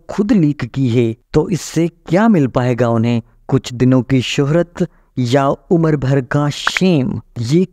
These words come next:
क्या ट्रेंड सेट हो रहा है कि फेमस होने के लिए अपनी नाजेबा वीडियो तक शेयर कर दें या लीक कर दें और व्यूज हासिल किए जाएं और खुद को ट्रेंड किया जाए?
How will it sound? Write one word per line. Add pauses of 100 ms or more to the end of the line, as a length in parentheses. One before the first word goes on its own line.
क्या
ट्रेंड
सेट
हो
रहा
है
कि
फेमस (120)
होने
के
लिए
अपनी
नाजेबा
वीडियो
तक
शेयर
कर
दें (320)
या
लीक
कर
दें (240)
और
व्यूज
हासिल
किए
जाएं
और
खुद
को
ट्रेंड
किया
जाए?